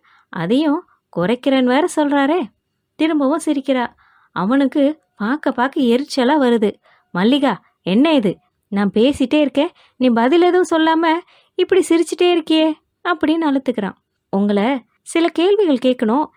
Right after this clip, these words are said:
கேட்கட்டுமா?" இப்படி சொன்னதும் அவன் அவளை வியப்போட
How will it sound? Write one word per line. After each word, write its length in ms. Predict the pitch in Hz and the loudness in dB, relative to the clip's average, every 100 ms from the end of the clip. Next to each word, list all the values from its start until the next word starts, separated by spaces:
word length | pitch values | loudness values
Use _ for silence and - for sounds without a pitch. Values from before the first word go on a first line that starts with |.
| _ _ | _ _
கேட்கட்டுமா?" 520 | - 247 311 302 320 427 - _ _ - | -2 0 0 0 0 -2 -6 _ _ -14
இப்படி 240 | - 156 175 | -12 -6 -6
சொன்னதும் 540 | 269 330 370 370 339 - _ - | -2 -2 0 0 -2 -8 _ -8
அவன் 200 | 359 381 | -2 0
அவளை 280 | 359 349 330 339 _ | 0 0 0 -4 _
வியப்போட 440 | 202 285 403 294 | 0 2 2 0